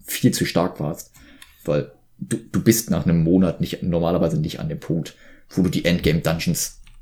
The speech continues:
ohne dass du die Mechaniken spielen musst, legen kannst. Jetzt haben die Koreaner das, da Geld reingesteckt, weil sie es eben konnten.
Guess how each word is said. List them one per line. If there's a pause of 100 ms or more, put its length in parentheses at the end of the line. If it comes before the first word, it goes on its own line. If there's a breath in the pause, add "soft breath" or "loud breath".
(1040)
ohne
dass
du
die
Mechaniken
spielen
musst, (300)
legen
kannst. (1800 soft breath)
Jetzt
haben
die
Koreaner
das, (340)
da
Geld
reingesteckt,
weil
sie
es
eben
konnten.